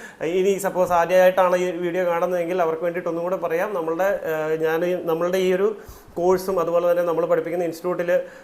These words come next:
ആ, സി എൻ സി എന്ന് പറയുന്ന ഒരു ട്രേഡാണ് കൂടുതലായിട്ടും നം-, ഞാൻ ഫോക്കസ് ചെയ്ത് അവിടെ പഠിപ്പിച്ചുകൊണ്ടിരിക്കുന്നത്. So, അത് റിലേറ്റ് ചെയ്തിട്ടാണ് നമുക്ക് ഒരുപാട് ജോബ് ഓപ്പർച്യൂണിറ്റീസ്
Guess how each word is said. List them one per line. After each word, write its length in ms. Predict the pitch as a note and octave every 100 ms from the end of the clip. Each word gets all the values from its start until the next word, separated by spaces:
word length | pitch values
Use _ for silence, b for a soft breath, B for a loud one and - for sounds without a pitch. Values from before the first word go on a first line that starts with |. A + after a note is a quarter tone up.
| -
ആ, 100 | C#3+
സി 160 | C#3+ F#3
എൻ 200 | F#3+ G3
സി 120 | G#3
എന്ന് 180 | G3 F#3
പറയുന്ന 220 | F3+ F3
ഒരു 80 | F3
ട്രേഡാണ് 520 | E3+ E3+ F3 F3 F3+
കൂടുതലായിട്ടും 500 | E3+ E3 E3+ E3+ E3
നം-, 180 | E3 D#3 D#3+
ഞാൻ 120 | D#3+
ഫോക്കസ് 360 | E3+ D#3+ E3+
ചെയ്ത് 340 | F3+ E3+ E3+ A3
അവിടെ 140 | D#3+ E3
പഠിപ്പിച്ചുകൊണ്ടിരിക്കുന്നത്. 800 | E3 D3+ F3+ E3+ D3+ D3 D#3
So, 60 | D#3+
അത് 320 | F3 E3 G#3 G#3+
റിലേറ്റ് 260 | F#3+ G3
ചെയ്തിട്ടാണ് 460 | G#3+ G3+ G3 F3 F3+
നമുക്ക് 220 | E3+ D#3+
ഒരുപാട് 480 | E3+ D#3+ F3 F#3 A#3 B B B E3+
ജോബ് 260 | F#3 F#3+ E3 E3
ഓപ്പർച്യൂണിറ്റീസ് 760 | E3 F#3+ G3 F3 E3 F3 E3